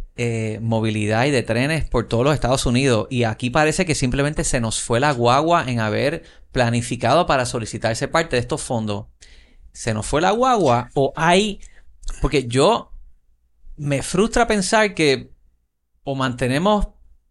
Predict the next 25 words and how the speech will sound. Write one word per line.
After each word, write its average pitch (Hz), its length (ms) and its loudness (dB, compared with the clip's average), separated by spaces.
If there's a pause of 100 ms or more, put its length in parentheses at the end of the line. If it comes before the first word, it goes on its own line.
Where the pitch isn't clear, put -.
(520)
la 127 160 -4
administración 127 520 -2
que 180 100 0
hay 170 60 4
actualmente 170 580 0
por 135 140 0
la 123 120 0
consistencia 147 580 -2
de 143 80 0
que 123 100 -2
pueda 127 280 0
haber 143 180 0
un 151 80 -6
proyecto 143 840 0
que 120 140 -6
no 113 100 -4
queremos 139 300 -4
que 143 100 -6
se 143 160 -4
pierda 123 460 -2
o 110 140 -8
se - 180 -8
va 113 120 -6
a - 40 -8
cambiar, 160 640 0